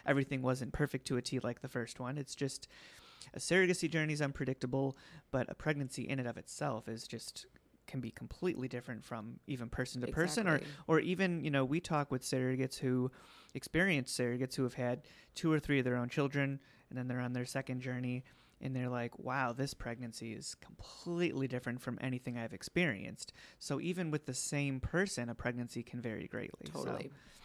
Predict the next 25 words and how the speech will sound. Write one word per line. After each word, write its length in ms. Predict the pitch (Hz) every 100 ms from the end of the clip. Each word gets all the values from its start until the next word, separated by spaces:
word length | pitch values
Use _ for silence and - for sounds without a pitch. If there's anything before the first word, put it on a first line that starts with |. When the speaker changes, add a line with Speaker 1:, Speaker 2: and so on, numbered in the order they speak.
| - - - -
Speaker 2:
Completely. 380 | 151 135 131 135
So 140 | -
that's 420 | 147 143 143 - - - - -
important 360 | 160 160 147 -
for 60 |
intended 320 | 139 - 127 127
parents 420 | 120 - - -
to 100 | 143
know 220 | 135 123
that 160 | 139 139
things 240 | 135 127
are 80 | 131
just 300 | 127 127 -
different 320 | 123 123 123
journey 220 | 127 123 120
to 100 | 123
journey. 340 | 143 165 220 - -
And 180 | 165 -
also 420 | 175 196 190 170 - - _ -
to 80 |
keep 220 | - 180 175
in 120 | 165
mind, 260 | 156 156
like, 220 | 151 147 -
financially, 800 | 175 196 233 254 165 139 -